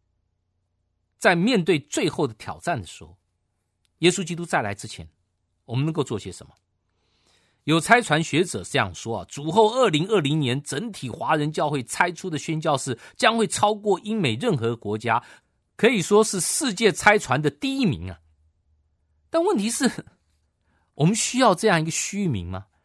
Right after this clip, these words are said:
我们需要实质的，真的做到啊，是最多的，因为中国人最多嘛，在这世上单一国家民族来讲，目前啊，因为听说再不久啊，这个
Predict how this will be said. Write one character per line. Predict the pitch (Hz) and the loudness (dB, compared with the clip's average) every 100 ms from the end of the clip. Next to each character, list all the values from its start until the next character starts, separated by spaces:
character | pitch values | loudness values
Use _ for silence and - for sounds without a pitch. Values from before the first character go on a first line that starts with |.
| _ _ 117 | _ _ 0
我 | |
们 | 127 143 | 0 2
需 | - | 0
要 | 123 | 0
实 | - - 92 | -2 -8 -10
质 | - 73 | -16 -20
的， | - _ _ _ _ - | -20 _ _ _ _ -2
真 | - 294 | 0 2
的 | 185 | 0
做 | - 135 95 | -2 -6 -4
到 | 82 _ _ _ | -10 _ _ _
啊， | - 76 _ | -20 -20 _
是 | - 110 95 _ _ _ _ _ - | -10 -10 -10 _ _ _ _ _ -6
最 | - 139 | -4 -4
多 | - 101 | -6 -8
的， | 101 - _ _ _ | -8 -12 _ _ _
因 | 120 113 | -6 -4
为 | 98 - _ _ _ _ _ | -6 -10 _ _ _ _ _
中 | - 165 | -8 -8
国 | - 85 | -10 -14
人 | 87 | -14
最 | - 120 | -14 -16
多 | - 113 | -16 -16
嘛， | 110 - _ | -16 -18 _
在 | - 185 | -16 -12
这 | 208 | -10
世 | - 214 | -10 -6
上 | 202 160 _ _ _ _ _ _ - | -4 -4 _ _ _ _ _ _ -4
单 | 196 202 | -4 -4
一 | 208 | -8
国 | 202 127 | -6 -2
家 | 151 165 156 | -2 -2 -4
民 | 123 | -4
族 | 143 120 | -6 -8
来 | 120 | -8
讲， | 120 92 _ _ _ _ | -10 -14 _ _ _ _
目 | 220 208 | -2 -2
前 | - 73 - - | -2 -12 -20 -20
啊， | 82 80 _ _ - | -20 -20 _ _ -14
因 | 113 | -8
为 | 101 | -8
听 | 98 120 | -8 -8
说 | 113 120 123 _ | -4 -2 -4 _
再 | - 135 | -4 -2
不 | 110 120 | -2 -6
久 | 104 | -8
啊， | 95 98 | -8 -8
这 | |
个 | 95 | -8